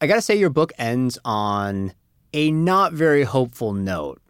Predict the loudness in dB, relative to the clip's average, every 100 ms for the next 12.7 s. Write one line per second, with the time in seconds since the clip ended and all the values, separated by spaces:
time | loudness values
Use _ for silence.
0 | -6 -2 0 0 0 0 0 -2 0 2
1 | 2 2 0 0 2 0 0 -2 0 -2
2 | -6 -12 _ _ _ _ _ _ _ _
3 | -12 0 2 4 2 2 2 2 -2 -10
4 | -6 -2 -2 -2 -6 -8 -4 0 -2 -4
5 | -10 -4 -4 -4 -4 -2 0 -2 -6 -10
6 | -2 -2 -2 -6 -6 -2 0 0 -2 -6
7 | _ _ -4 0 2 0 -2 -8 -6 -6
8 | -4 -2 0 2 2 0 -2 -2 -2 -6
9 | -8 -6 -4 -4 -4 -4 -4 -4 -4 -6
10 | -8 -10 -10 -6 -6 -6 0 0 0 -4
11 | -10 -14 -20 -20 _ -2 0 2 2 0
12 | 0 -6 -6 0 2 2